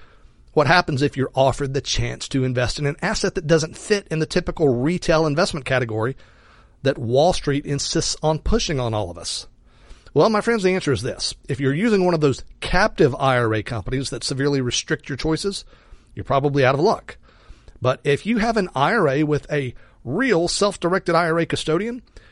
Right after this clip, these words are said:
chances are you'll be able to take advantage of the opportunity exactly as you please. And for your convenience, a link to the Self-Directed Investor Society's definitive list of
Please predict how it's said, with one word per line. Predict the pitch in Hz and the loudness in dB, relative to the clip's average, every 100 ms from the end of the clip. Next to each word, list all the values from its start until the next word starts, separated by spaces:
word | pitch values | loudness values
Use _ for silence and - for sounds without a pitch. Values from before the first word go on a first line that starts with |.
| - - | -16 -8
chances | 139 135 160 226 | -6 -4 0 2
are | 196 | 4
you'll | 151 139 147 | 2 2 0
be | 147 | 0
able | 151 143 | 0 -4
to | - | -4
take | - 185 208 | -2 0 0
advantage | 165 160 170 | -2 -2 -2
of | 147 | -2
the | 135 | 0
opportunity | 131 131 139 139 131 139 139 | 0 0 -4 -4 -4 -4 -4
exactly | 160 160 110 147 185 - 110 156 127 - | -4 -4 -2 0 -2 -4 -6 -8 -10 -12
as | 98 90 | -10 -6
you | 127 | -6
please. | 196 202 - - - _ _ - _ - - - | -4 -6 -8 -14 -16 _ _ -20 _ -20 -20 -6
And | 127 147 | -4 -4
for | - 277 277 | -8 -4 2
your | 269 240 | 4 6
convenience, | 151 127 123 262 - - | 4 2 2 0 -4 -2
a | 165 | 0
link | 170 190 185 - | 2 0 -4 -6
to | 175 160 147 | -2 0 0
the | 139 147 135 | -2 -2 0
Self-Directed | 165 - 160 156 147 | -2 2 0 0 -2
Investor | 139 143 - | 0 -2 -2
Society's | - 127 135 127 127 113 - | -6 -2 0 0 -2 -6 -4
definitive | 123 - 151 156 - 120 | -2 -2 -2 -2 -2 -2
list | 123 135 - - | 0 0 0 -2
of | 117 | -2